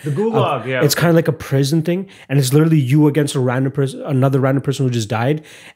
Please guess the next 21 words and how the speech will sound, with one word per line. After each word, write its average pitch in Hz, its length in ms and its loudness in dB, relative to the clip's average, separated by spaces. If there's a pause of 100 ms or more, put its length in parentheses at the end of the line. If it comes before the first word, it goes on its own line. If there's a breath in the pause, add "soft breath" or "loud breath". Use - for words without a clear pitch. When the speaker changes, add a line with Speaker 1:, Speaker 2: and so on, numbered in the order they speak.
Speaker 2:
and 135 200 4
if 139 280 0
you 151 400 4
kill 147 280 2
that 139 200 -2
person 147 280 0
first, 160 300 -2
you 139 160 0
come 127 240 -4
back 117 220 -2
into 104 140 -4
the 117 100 -2
game. 98 260 -8 (500)
Speaker 1:
And 117 180 -20
Speaker 2:
So 160 160 -4
Speaker 1:
that's - 20 4
Speaker 2:
it's 147 100 0
Speaker 1:
cool. 165 80 2
Speaker 2:
interesting. 147 300 0
Speaker 1:
That's 175 180 -2
sick. - 420 -2